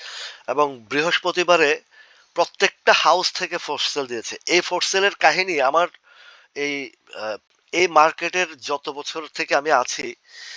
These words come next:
যখনই, আহ, বাজার একদম পতন হ-,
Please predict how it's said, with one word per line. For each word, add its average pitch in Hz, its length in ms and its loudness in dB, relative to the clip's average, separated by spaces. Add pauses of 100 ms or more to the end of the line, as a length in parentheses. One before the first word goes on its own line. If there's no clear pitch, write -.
(520)
যখনই, 202 680 2 (120)
আহ, 147 220 2
বাজার 143 380 4
একদম 170 300 -4 (120)
পতন 160 480 -6
হ-, 123 140 -20